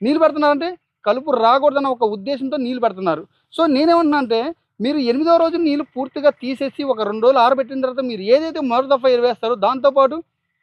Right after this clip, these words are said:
జియాక్సిల్ ఒక పది కేజీలు, ప్రాఫిట్ ఒక మూడు కేజీలు వేసుకోవటం వల్ల అద్భుతమైన ఫలితాలు చూస్తారు. So దాంతోపాటు ఏంటంటే మీరు పల్స్గా నీళ్ళు పెట్టుకున్న తర్వాత అది ఆరిపోయిన తర్వాత పూర్తిగా డ్రై చేయాలి ల్యాండ్. ఎందుకు డ్రై చేయాలంటే మన సాయిల్ ఎప్పుడైతే గుల్లవుద్దో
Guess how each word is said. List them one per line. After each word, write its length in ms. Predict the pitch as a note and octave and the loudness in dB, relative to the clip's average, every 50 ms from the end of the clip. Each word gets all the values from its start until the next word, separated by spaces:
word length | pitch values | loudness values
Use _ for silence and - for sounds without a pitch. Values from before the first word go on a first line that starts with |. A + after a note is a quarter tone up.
| _ _ _ D3 | _ _ _ -6
జియాక్సిల్ 360 | F#3 A#3+ C#4 C#4 C4 C#4 C4 | 2 4 4 4 4 2 0
ఒక 140 | A#3 G#3+ B3 | 0 0 0
పది 200 | G#3+ B3+ B3 B3 | -2 -2 -2 -2
కేజీలు, 360 | A3+ C4 B3+ B3+ B3 C#4+ D4 _ - - | -4 -4 -4 -4 -6 -8 -8 _ -6 -2
ప్రాఫిట్ 320 | A3 A#3+ B3+ A3 C#4+ A#3+ | 0 0 0 -2 0 0
ఒక 160 | B3+ A#3 G#3+ | 0 0 0
మూడు 260 | G#3+ G3+ G#3 A3+ B3 | -2 -2 -2 -4 -4
కేజీలు 340 | A#3 G#3 B3 B3 B3+ C#4 B3+ | -2 2 2 2 2 2 0
వేసుకోవటం 380 | A3+ A3+ A3 - - A#3+ A3 A3+ | 0 0 0 0 -2 -4 -2 -2
వల్ల 240 | A3 G#3 G3+ G#3+ - _ - - | -2 0 -2 -2 -2 _ -6 -6
అద్భుతమైన 420 | F3+ E3+ F#3+ A#3 G#3+ B3 C4 B3 | -6 -6 -6 -10 -8 -8 -8 -8
ఫలితాలు 380 | A3 - A3 A3 G#3+ A#3 A3 G3+ | -4 -4 -4 -2 -2 -2 -2 -2
చూస్తారు. 320 | F3+ - F#3+ E3 E3+ F#3+ _ _ _ _ _ _ - C#4+ | -4 -2 -2 -2 -2 -4 _ _ _ _ _ _ -4 -4
So 100 | C#4+ A#3 | 0 2
దాంతోపాటు 520 | A#3 C4+ D4 D4 D4+ D#4+ D4+ D4+ D4 D4 | 4 2 2 2 0 2 4 4 4 4
ఏంటంటే 420 | C#4+ C#4 C4+ C4+ C4 C4 D4 F#4 F#4+ _ _ _ _ - | 2 -2 -2 -4 -4 -4 -6 -6 -8 _ _ _ _ -6
మీరు 140 | A3 B3+ C4 | -4 -4 -4
పల్స్గా 460 | A3 - B3 C4 B3 - - C#4+ E4 | -2 -2 -2 -2 -2 -4 -6 -4 -2
నీళ్ళు 260 | D4+ C4+ B3+ C#4 C#4+ | 0 0 0 0 0
పెట్టుకున్న 280 | D4 C#4+ - D4+ C#4+ C4+ | 0 -2 -2 -2 -4 0
తర్వాత 300 | B3 C4+ C4+ C4 A#3 D#4 | 2 4 2 2 2 2
అది 280 | D4+ E4 - G#3 G#3 - | 0 0 0 -2 0 2
ఆరిపోయిన 420 | G3 G#3+ C#4 E4 E4 E4 D#4 C#4+ | 4 4 4 2 2 -2 -4 0
తర్వాత 460 | C4+ C4+ C4 B3+ A3+ C4 C#4 D#4+ F4 _ _ _ _ _ _ _ _ _ _ _ _ _ _ - | 2 4 4 4 2 0 -2 -2 -6 _ _ _ _ _ _ _ _ _ _ _ _ _ _ -10
పూర్తిగా 340 | C4 D4+ - - C#4+ C4+ C#4+ | -8 -8 -8 -6 0 0 0
డ్రై 220 | G#3+ G3 G3+ A3 | 2 2 0 0
చేయాలి 360 | A#3+ A#3+ A#3 G3+ E3 C#3+ C#3+ | 0 2 4 4 2 2 0
ల్యాండ్. 320 | G3 F3+ F#3 G3+ G3 F3 D3+ D#3+ - G3+ | -2 0 0 0 0 -2 -6 -8 -4 -2
ఎందుకు 280 | A3+ C#4 E4+ F4 E4+ | -2 -2 0 -2 0
డ్రై 240 | E4+ C#4 C#4+ C#4 D4 | 2 4 4 4 4
చేయాలంటే 480 | D4 D4+ D4 C#4+ C4+ A#3 C4 C#4+ E4+ - _ _ _ - | 4 4 4 4 4 0 0 0 0 -2 _ _ _ -6
మన 140 | G3+ A3+ B3 | -6 -4 -4
సాయిల్ 380 | A3+ - - C4 C#4 D#4 D#4+ D4 | -4 -4 -2 2 2 2 2 2
ఎప్పుడైతే 360 | C#4 - - D4+ D#4 C#4 D4+ | 0 0 0 -4 -4 -4 -6
గుల్లవుద్దో 680 | B3 F#3+ G#3 A#3+ C4 C#4 C#4 C4+ G3+ F#3+ G#3+ A3+ C#4 D#4+ | -4 0 0 2 4 4 4 4 4 0 -2 -2 -2 -6